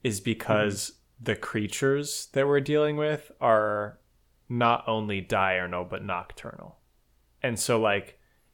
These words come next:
Speaker 1: if I am a nocturnal creature in the Mossflower Wood, it's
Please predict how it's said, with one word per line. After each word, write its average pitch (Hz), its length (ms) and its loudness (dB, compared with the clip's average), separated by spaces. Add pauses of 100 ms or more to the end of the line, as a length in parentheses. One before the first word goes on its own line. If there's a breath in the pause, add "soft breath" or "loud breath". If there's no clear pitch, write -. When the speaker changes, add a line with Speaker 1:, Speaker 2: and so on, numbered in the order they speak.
Speaker 1:
if 123 280 0
I 123 220 8
am 123 120 6
a 117 60 4
nocturnal 107 560 2
creature 110 760 -4
in 104 200 -6
the 95 100 -8 (140)
Mossflower 90 720 -4
Wood, - 340 -10
it's - 180 -10